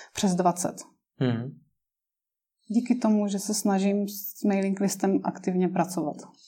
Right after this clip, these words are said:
Speaker 2: Neplatíte si reklamu?
Speaker 1: Ne.
Speaker 2: Nemáte na webu ten pop-up?
Speaker 1: Mm-mm.
Speaker 2: Mohl bych pokračovat, co všechno neděláte. Co tedy musíte udělat pro to, aby z pěti milionů se stalo deset?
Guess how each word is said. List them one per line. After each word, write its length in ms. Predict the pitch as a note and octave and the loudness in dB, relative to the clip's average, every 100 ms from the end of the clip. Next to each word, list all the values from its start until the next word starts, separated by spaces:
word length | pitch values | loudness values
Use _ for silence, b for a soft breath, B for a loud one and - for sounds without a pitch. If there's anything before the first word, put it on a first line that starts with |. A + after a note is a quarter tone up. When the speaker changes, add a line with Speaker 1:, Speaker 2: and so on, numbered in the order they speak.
| b b b b b _ _ - _ _ _ - - | b b b b b _ _ -20 _ _ _ -14 4
Speaker 2:
Neplatíte 560 | C#3+ C3+ D#3 D#3+ D#3+ D#3 | 6 10 8 8 4 6
si 160 | D#3+ | 6
reklamu? 800 | C3 B2+ C#3 C#3 D3 D3+ D#3+ G3 | 6 6 8 8 8 4 2 0
Speaker 1:
Ne. 140 | G3 D#3+ | 0 0
Speaker 2:
Nemáte 500 | D3+ C3+ C3+ C3+ C3+ | 4 8 12 12 12
na 120 | C#3 C3+ | 10 10
webu 260 | C3+ C3 | 8 6
ten 200 | C#3 C3 | 4 4
pop-up? 540 | C3+ B2+ C#3 D3 D#3 - | 4 8 10 12 10 6
Speaker 1:
Mm-mm. 340 | A#3 - F3+ F3+ B B B B _ _ | 2 2 2 -2 B B B B _ _
Speaker 2:
Mohl 180 | B2 B2 | 0 4
bych 160 | B2+ C3+ | 6 8
pokračovat, 560 | C3+ C3 B2+ - B2+ B2+ | 8 8 6 6 6 6
co 120 | - | 4
všechno 320 | C3 - - | 2 2 6
neděláte. 720 | C#3+ C#3 C#3 B2+ B2+ B2 A#2+ B2+ B B B B B | 8 10 10 10 8 6 4 2 B B B B B
Co 160 | - D#3+ | 8 12
tedy 220 | F#3+ A3+ | 12 12
musíte 380 | G3 - E3 E3 | 10 8 8 8
udělat 520 | C#3 C#3 C#3 C#3+ C#3+ - | 8 8 8 6 4 6
pro 180 | B2+ | 6
to, 380 | B2 - A2+ G#2 B B B B - | 6 2 2 0 B B B B 4
aby 640 | B2+ C3 B2+ B2+ B2+ C3 B2+ _ - | 8 10 10 10 8 4 -8 _ -12
z 200 | - - | -8 6
pěti 300 | C3 B2 C3 | 6 8 6
milionů 400 | B2 B2 A#2+ A#2+ | 6 4 2 0
se 140 | - | -2
stalo 280 | B2 - A2+ | -2 -2 -2
deset? 440 | A2 - - G2 | -2 -4 -6 -10